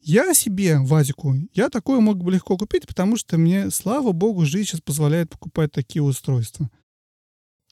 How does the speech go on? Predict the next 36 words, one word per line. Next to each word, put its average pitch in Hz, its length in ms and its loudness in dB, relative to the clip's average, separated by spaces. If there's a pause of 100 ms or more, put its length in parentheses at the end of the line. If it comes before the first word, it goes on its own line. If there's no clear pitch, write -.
И, 170 100 2
может 180 280 4
быть, 139 80 -4
даже 147 180 2
куплю. 127 480 -2
Хотя, 180 260 2
наверное, 202 360 4
скорее 185 320 0
я 185 100 2
купил 185 320 0
бы 160 100 -4
лучше, 156 380 0
заплатил 156 480 -2
бы 139 80 -2
на 160 240 -2
двести 156 320 -4
долларов 165 300 0
больше, 330 320 0
купил 214 300 -2
бы 165 120 0
iWin 156 680 0 (540)
и-, 160 360 0
или 147 160 2
iNeo, 170 500 6
сори, 147 280 2
или 147 100 2
G 151 100 0
P 160 140 -4
D 160 100 0
Win, 220 360 0
там, 139 200 0
триста, 156 420 -6
на 156 280 0
двести 147 300 0
триста 151 180 0
долларов. 139 240 2